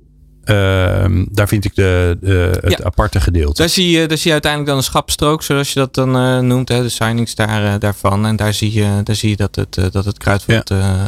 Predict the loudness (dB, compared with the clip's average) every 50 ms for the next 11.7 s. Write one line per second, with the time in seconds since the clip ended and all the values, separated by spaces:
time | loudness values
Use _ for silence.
0 | -4 -2 0 0 0 0 0 0 0 0 0 0 0 0 0 0 -2 -2 0 0
1 | 0 -2 -2 -2 -4 -2 -2 -2 -2 0 -2 -2 -2 -2 -4 -4 -6 -16 -18 -20
2 | -20 -20 -18 -12 -8 -4 -4 -4 -2 -4 -4 -4 -6 -8 -12 -16 -20 -12 -4 0
3 | 2 2 4 4 2 2 0 -2 -4 -4 -4 -4 -2 0 0 0 2 2 2 2
4 | 0 -2 -4 -8 -20 _ _ _ _ _ -4 -2 0 2 2 2 2 2 2 4
5 | 2 2 0 0 0 0 2 2 2 2 2 2 2 2 2 2 2 2 2 0
6 | 0 0 0 2 2 2 2 2 2 2 2 2 0 0 2 2 2 2 4 2
7 | 2 2 2 0 0 -2 -2 -2 -2 0 0 0 2 2 2 2 2 2 2 2
8 | 2 2 2 2 2 2 0 2 2 0 0 2 2 2 2 2 2 2 2 2
9 | 2 2 2 2 2 2 2 2 2 2 2 0 -2 -2 0 0 2 2 2 2
10 | 2 2 0 0 -2 -2 0 0 2 2 4 4 4 2 2 0 0 -2 -4 -2
11 | 0 0 2 0 0 0 0 0 0 2 0 0 0 2